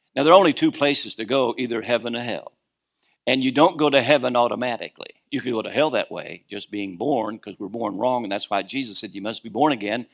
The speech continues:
But if you're gonna go to heaven, you need to know some things, that if thou shalt confess with thy mouth the Lord Jesus and shalt believe in thine heart that God hath raised him from the dead, thou shalt be saved. You must know the Lord, for whosoever shall call upon the name of the Lord shall be saved. These things have I written unto you that believe on the name of the Son of God,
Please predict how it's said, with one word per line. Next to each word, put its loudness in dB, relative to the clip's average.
But 4
if 0
you're 0
gonna 4
go 0
to 0
heaven, 2
you 0
need -2
to -8
know -2
some -10
things, -10
that 2
if -4
thou 4
shalt -2
confess -2
with -8
thy -2
mouth -2
the -10
Lord -10
Jesus -8
and -12
shalt -8
believe -6
in -6
thine -2
heart 0
that -10
God 0
hath -12
raised -4
him -8
from -6
the -10
dead, 0
thou -4
shalt -6
be -14
saved. -8
You -8
must 4
know 2
the -4
Lord, 0
for -8
whosoever -2
shall -6
call 2
upon -4
the -4
name -6
of -10
the -8
Lord -6
shall -10
be -18
saved. -12
These -4
things -2
have -6
I 2
written 0
unto -6
you -8
that -8
believe 2
on -2
the -4
name 0
of -4
the -8
Son -2
of -6
God, 4